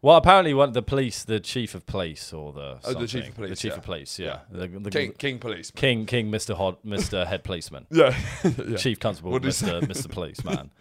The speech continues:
Speaker 2: <laughs> What did he say?
Speaker 1: Head Police Officer
Speaker 2: Yeah.
Speaker 1: King Police.
Speaker 2: Yeah,
Speaker 1: Yeah,
Speaker 2: what did he
Speaker 1: came
Speaker 2: say?
Speaker 1: in and he, uh, he had, he had this to
Speaker 2: And they're
Speaker 1: say.
Speaker 2: like, "Whoa, this guy's"
Speaker 1: He had this, oh, well, well, that's a high up policeman.
Speaker 2: <laughs>
Speaker 1: He had this to say.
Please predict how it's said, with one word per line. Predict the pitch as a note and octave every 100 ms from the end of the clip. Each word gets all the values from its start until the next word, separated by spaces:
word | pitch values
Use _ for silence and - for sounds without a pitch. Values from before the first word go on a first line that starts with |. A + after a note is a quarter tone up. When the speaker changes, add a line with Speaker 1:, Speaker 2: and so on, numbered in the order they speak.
| -
Speaker 2:
<laughs> | E3+ - - G#3 - -
What | C3+
did | A#2+
he | B2+
say? | G2 F#2+
Speaker 1:
Head | E3 E3
Police | C#3+ C#3 G#2
Officer | B2 G#2 G#2
Speaker 2:
Yeah. |
Speaker 1:
King | C#3+ F#2+
Police. | E2+ C#2 D#2
Speaker 2:
Yeah, | C#3
Speaker 1:
Yeah, | B2+ G2+
Speaker 2:
what | A#2
did | A2+
he | A2+
Speaker 1:
came |
Speaker 2:
say? | G2+ F#2 F2+
Speaker 1:
in |
and | F2 F#2+ G#2
he, | A2
uh, | A2+ A2
he | A#2+
had, | A#2+ A#2+ A#2
he |
had | C3 G#2+
this | G#2+ -
to | D3+
Speaker 2:
And | D#3
they're |
Speaker 1:
say. | D3+
Speaker 2:
like, | F3
"Whoa, | F#3 D#3+
this | - D3
guy's" | - C#3+ A#2 - - - -
Speaker 1:
He | C#3+
had | C3+ A2
this, | A2 A2+
oh, | A2+
well, | A2
well, | A2 A2+
that's | F#2 G2
a | F#2+
high | G2 F#2
up | F2+
policeman. | F#2 E2+ - E4 C#4+
Speaker 2:
<laughs> | - - A#5 - - - F#4+ - - - - - - -
Speaker 1:
He | A#2+ C3
had | A#2
this | G#2 -
to | -
say. | - D2